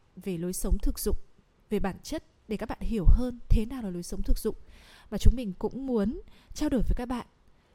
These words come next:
để các bạn có thể phân biệt được giữa lối sống thực dụng và lối sống thực tế.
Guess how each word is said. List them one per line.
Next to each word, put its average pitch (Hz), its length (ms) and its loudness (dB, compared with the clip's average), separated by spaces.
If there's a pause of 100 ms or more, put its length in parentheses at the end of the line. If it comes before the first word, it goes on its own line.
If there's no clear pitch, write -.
(140)
để 226 100 -2
các 240 120 -4
bạn 277 140 -4
có 240 60 -4
thể - 160 2
phân 269 320 -2
biệt 226 220 -2
được 180 200 2 (400)
giữa 190 240 -8
lối 233 140 -2
sống 214 280 -2
thực 269 200 -6
dụng - 180 -2 (100)
và 175 80 -6
lối 170 120 -4
sống 196 260 -4
thực - 180 -4
tế. 190 340 -6